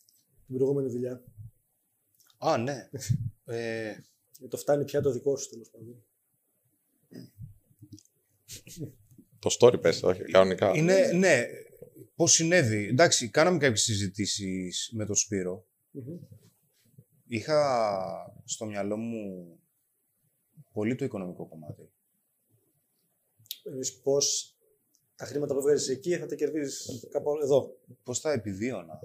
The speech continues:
Speaker 1: Οκ.
Speaker 2: Γιατί ήμουνα σε φάση το, εντάξει, με ένα βήμα και μια προσευχή,
Speaker 1: Οκ.
Speaker 2: γιατί κάνω το σταυρό μου, μου ήρθε αυξημένο το ρεύμα.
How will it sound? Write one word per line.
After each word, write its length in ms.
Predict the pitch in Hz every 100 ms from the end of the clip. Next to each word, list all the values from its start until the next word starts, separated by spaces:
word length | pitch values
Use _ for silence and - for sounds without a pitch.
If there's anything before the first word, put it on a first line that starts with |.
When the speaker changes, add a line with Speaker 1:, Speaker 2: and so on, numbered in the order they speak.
| - _
Speaker 1:
Οκ. 120 | 147 143 151 - - _ _ _ _ _ _ _ _
Speaker 2:
Γιατί 240 | - 101 104
ήμουνα 240 | 113 123
σε 140 | - 98
φάση 360 | 107 104 110
το, 140 | 113 107 101 98 92 90 _ _ _ _ _ _ _ _ _ _ -
εντάξει, 320 | 110 117 110
με 80 | 113
ένα 140 | 117
βήμα 200 | 101 120
και 100 | 113
μια 140 | 104 110
προσευχή, 680 | 104 95 - - 110 90 - _ _ _
Speaker 1:
Οκ. 220 | - - -
Speaker 2:
γιατί 640 | - 98 95 117 110 -
κάνω 220 | 110 107
το 80 | 107
σταυρό 340 | - 98 98
μου, 160 | 110 110
μου 120 | 107
ήρθε 160 | 101 110
αυξημένο 440 | 107 - 98 104
το 120 | 95
ρεύμα. 480 | 92 90 90 87 -